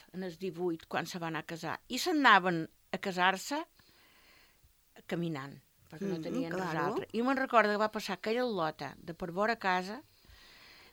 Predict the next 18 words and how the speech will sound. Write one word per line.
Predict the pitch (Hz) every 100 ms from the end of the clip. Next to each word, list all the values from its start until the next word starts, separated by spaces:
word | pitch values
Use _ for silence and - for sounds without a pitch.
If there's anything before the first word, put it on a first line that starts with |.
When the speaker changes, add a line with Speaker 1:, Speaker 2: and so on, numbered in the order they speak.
| _
Speaker 1:
per | 202
un | 180 170
camí | 160 170 175
que | 160 170
sortia | - 160 - 170
a | 165
la |
carretera, | 170 170 165 170 185 233 349 _ _
i | - 226
duia | 190 170 160 117 -
un | 185 180
trajet | - 170 226 233
negre, | 202 156 156 175 294 _
un | -
trajet | - - 160
jaqueta, | 139 147 151 139 - - - - _ _
negre, | 151 156 143 -
negre, | 160 147 151 190